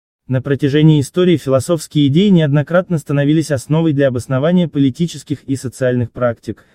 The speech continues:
выступая в роли теоретического фундамента для формирования властных структур,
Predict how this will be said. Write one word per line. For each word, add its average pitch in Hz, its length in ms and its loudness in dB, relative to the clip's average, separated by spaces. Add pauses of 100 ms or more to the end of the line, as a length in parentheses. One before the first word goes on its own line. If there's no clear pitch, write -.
выступая 131 560 -2
в 120 40 -8
роли 151 260 0
теоретического 135 680 -4
фундамента 147 640 -2
для 139 100 0
формирования 123 720 -2
властных 123 360 -4
структур, 113 580 -6